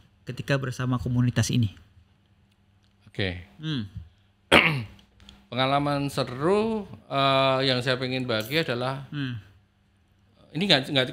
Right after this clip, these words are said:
Speaker 2: nggak saya aja.
Speaker 1: Iya.
Speaker 2: Khusus saya atau gimana, Om? Atau
Speaker 1: Eh, khusus Om sama dari pengalaman
Speaker 2: Oke.
Speaker 1: teman-teman yang lain
Speaker 2: Kalau
Speaker 1: juga.
Speaker 2: pengalaman, eh,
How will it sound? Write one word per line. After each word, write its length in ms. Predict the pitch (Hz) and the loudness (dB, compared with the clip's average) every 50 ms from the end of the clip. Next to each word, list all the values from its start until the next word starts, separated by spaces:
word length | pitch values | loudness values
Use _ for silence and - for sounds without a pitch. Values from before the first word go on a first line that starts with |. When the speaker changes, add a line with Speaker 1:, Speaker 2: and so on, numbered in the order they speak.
| - 110 - - | -6 -12 -14 -8
Speaker 2:
nggak 160 | 151 131 131 - | -6 -4 -4 -4
saya 240 | - 147 143 147 | -2 0 2 2
aja. 320 | 160 170 - 135 - - - - | 2 2 2 0 0 -2 -6 -8
Speaker 1:
Iya. 200 | 147 147 135 120 | -6 -4 -4 -4
Speaker 2:
Khusus 200 | 107 - 175 190 | -2 0 0 0
saya 320 | 190 - 170 139 135 165 190 | 0 2 4 6 6 6 6
atau 80 | 185 185 | 6 2
gimana, 300 | 165 143 131 123 117 104 | 0 -2 0 0 -2 -2
Om? 100 | 98 98 - - - | -4 -8 -12 -14 -16
Atau 140 | - - 175 | -6 2 6
Speaker 1:
Eh, 360 | 180 180 185 185 185 185 180 180 - | 10 10 12 12 12 10 8 6 4
khusus 400 | - 190 180 - - 180 170 165 - - - - - | 4 4 4 6 4 2 2 2 0 -6 -8 -8 -6
Om 180 | - 180 202 220 | -4 -2 -2 -2
sama 280 | 208 - 175 160 160 160 | 0 0 0 2 2 2
dari 560 | 156 143 139 139 139 135 135 131 131 127 123 | 2 2 0 0 0 -2 -4 -4 -6 -8 -8
pengalaman 400 | - - 139 127 120 123 123 120 | -8 -6 -4 -2 0 0 0 0
Speaker 2:
Oke. 100 | 123 120 | 0 0
Speaker 1:
teman-teman 380 | 113 123 127 123 127 123 120 123 | 0 0 -2 -4 -4 -4 -4 -4
yang 140 | 123 120 | -4 -2
lain 140 | 123 123 117 | -2 -2 0
Speaker 2:
Kalau 220 | 120 123 123 123 127 | 0 2 2 2 2
Speaker 1:
juga. 80 | 120 | 2
Speaker 2:
pengalaman, 580 | 135 131 131 131 123 123 127 123 127 131 127 127 127 127 123 - | 0 0 2 2 2 2 2 2 2 0 0 0 -2 -4 -8 -10
eh, 1040 | - - 123 123 120 117 113 113 113 113 113 113 113 110 110 110 110 110 110 110 107 | -12 -12 -10 -8 -6 -6 -6 -6 -6 -6 -6 -6 -6 -6 -6 -6 -6 -8 -8 -8 -10